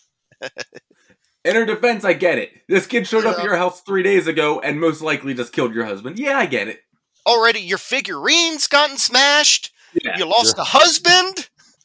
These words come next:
Speaker 3: And she's really concerned about that figurine. And I guess not.
Speaker 1: Andy's being taken back to the center, and that night, Kyle throws Chucky away, and she's out on the swing,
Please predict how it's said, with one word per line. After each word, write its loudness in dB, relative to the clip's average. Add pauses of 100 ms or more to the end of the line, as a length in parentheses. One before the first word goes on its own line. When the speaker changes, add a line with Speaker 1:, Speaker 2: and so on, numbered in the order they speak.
(440)
Speaker 3:
And -6
she's -2
really 6
concerned 0
about 6
that 4
figurine. -6 (1700)
And -2
I 4
guess -2
not. -2
Speaker 1:
Andy's -2
being -6
taken -8
back -2
to -10
the -8
center, -4 (360)
and -6
that -2
night, -4
Kyle -4
throws -6
Chucky -4
away, 0 (160)
and -10
she's -6
out 0
on -4
the -10
swing, -6